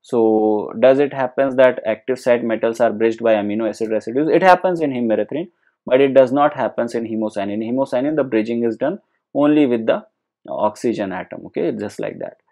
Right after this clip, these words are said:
Third, uh, last statement says they prefer to bind only one O two per active site. Yes, per active site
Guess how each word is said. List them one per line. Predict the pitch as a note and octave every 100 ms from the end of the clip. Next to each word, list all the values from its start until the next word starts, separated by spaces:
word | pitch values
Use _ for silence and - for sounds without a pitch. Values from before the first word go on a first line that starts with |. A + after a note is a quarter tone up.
| _ _ _ -
Third, | C#3 C3+ C3
uh, | B2 G#2
last | A2 B2+ - C3+
statement | - B2 C3 -
says | D3+ C#3+
they | C#3
prefer | C#3 B2+ D3 C#3+
to | D3
bind | C3 A#2 C3+
only | - A#2+ C#3+
one | A#2+ A2+ C#3
O | C#3 C3+
two | C#3 C3
per | B2+
active | B2 - C3+
site. | - E3+ G#3 _ _ _
Yes, | E3+ C3+ - _ _ _ _ -
per | D3+
active | D3+ C#3 - C#3+
site | - C#3 F#3 -